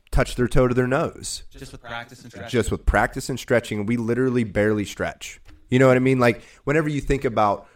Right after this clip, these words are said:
Speaker 1: a workout versus our stretch routine,
Speaker 2: Yeah.
Speaker 1: it's like five, six minutes
Speaker 2: Yeah.
Speaker 1: of stretching.
Speaker 2: Right.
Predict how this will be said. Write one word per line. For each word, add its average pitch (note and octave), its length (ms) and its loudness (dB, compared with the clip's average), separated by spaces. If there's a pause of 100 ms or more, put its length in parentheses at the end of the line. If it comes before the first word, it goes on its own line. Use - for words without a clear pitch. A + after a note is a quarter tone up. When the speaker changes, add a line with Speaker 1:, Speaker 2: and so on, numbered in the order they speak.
(140)
Speaker 1:
a A2 60 2
workout F#2 760 0
versus F#2 840 -2
our F2+ 120 -6
stretch - 420 -8
routine, C3+ 520 -6
Speaker 2:
Yeah. C3+ 240 -14 (160)
Speaker 1:
it's - 100 -14
like A2 160 -6
five, G#2+ 200 -2
six - 220 -10
minutes - 540 -12
Speaker 2:
Yeah. G#2 260 -16
Speaker 1:
of G2 100 -8
stretching. - 440 -8
Speaker 2:
Right. C#3 140 -14